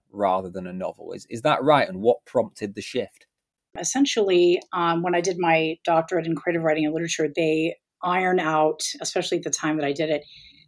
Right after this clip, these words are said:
Speaker 2: any interest in what they consider to be genre. And so it was, I was really interested in short stories, you know, still love them, especially ones that would qualify as quote unquote literary.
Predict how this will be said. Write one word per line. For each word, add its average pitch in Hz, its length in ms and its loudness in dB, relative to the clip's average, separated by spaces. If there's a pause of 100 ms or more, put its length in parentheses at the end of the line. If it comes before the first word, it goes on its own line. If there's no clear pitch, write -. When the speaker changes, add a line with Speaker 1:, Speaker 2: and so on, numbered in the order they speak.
(140)
Speaker 2:
any 233 180 4
interest 214 400 2
in 180 80 0
what 170 160 2
they 160 100 2
consider 160 400 -2
to 156 120 -6
be 156 160 -4
genre. 151 420 0 (580)
And 165 540 2
so 170 480 4
it 175 180 -2
was, 170 440 4
I - 20 -4
was - 180 -10
really 285 140 6
interested 240 260 2
in 220 60 2
short 202 260 2
stories, 170 560 2
you 185 140 -4
know, 143 60 -2
still 185 220 -2
love 165 200 4
them, 156 340 0
especially 170 420 -4
ones 160 200 2
that 156 220 -2
would 156 120 -12
qualify 156 360 0
as 143 120 -2
quote 160 220 -2
unquote - 300 -6
literary. 226 480 6